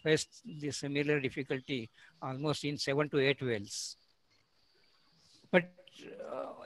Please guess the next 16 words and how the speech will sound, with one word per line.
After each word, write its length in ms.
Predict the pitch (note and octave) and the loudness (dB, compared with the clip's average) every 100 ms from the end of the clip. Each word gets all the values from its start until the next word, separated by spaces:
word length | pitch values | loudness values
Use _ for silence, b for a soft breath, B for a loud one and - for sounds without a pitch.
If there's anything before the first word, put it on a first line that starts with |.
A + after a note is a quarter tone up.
| - | 2
this 220 | E3+ G3 | 6 8
is 120 | B3 | 8
the 120 | A3 | 6
particular 560 | G#3+ F#3 E3 G#3 G3 G#3 | 8 8 8 6 6 4
job 400 | C#3+ D#3+ E3 D3+ | 8 12 12 12
of 500 | D#3 C3+ - D#3+ C#3+ | 6 4 -2 -4 0
the, 320 | D#3+ D#3 D3+ | 2 4 6
uh, 280 | D3 C3+ C3 | 6 6 4
sinking 460 | - D#3 D#3 F3+ D3+ | 2 0 4 2 4
foreman 440 | D#3+ D#3 F3+ A3 - _ _ - | 2 4 2 0 -8 _ _ -2
or 120 | C#3 | 0
sinking 400 | - D#3 F3 E3+ | 2 4 6 6
engineer 380 | D3+ D#3 E3 C#3+ | 4 6 8 6
who 160 | D3 | 4
is 180 | D#3 C#3+ | 0 0
also 380 | D3 - - | -2 -4 -10